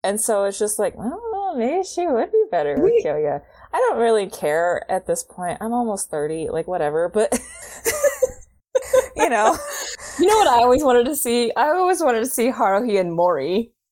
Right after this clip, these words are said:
Speaker 2: Like, 'cause there's that one little scene when they're at that, like, um, resort kind of thing that Kyoya's family does, and he, like, she gets all scared about things, and then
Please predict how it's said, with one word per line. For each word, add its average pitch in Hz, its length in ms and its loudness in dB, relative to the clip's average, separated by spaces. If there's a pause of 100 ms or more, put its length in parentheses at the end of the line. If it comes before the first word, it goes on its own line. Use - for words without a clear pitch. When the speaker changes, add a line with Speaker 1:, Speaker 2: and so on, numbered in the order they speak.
Speaker 2:
Like, 262 180 0
'cause 294 160 -2
there's 302 220 0
that 311 200 2
one 254 300 2
little 277 280 2
scene 254 560 2
when 220 240 2
they're 208 200 2
at 202 240 -2
that, 214 220 0
like, 170 300 0 (240)
um, 165 480 -2 (760)
resort 185 640 2
kind 190 220 -2
of 190 180 0
thing 190 260 0
that 185 140 0
Kyoya's 180 400 0
family 175 320 0
does, 190 480 2
and 185 100 0
he, 202 140 2
like, 175 240 2 (340)
she - 140 -2
gets 202 200 0
all 226 120 4
scared 185 400 4
about 190 360 2
things, 196 360 0
and 175 160 0
then 185 160 2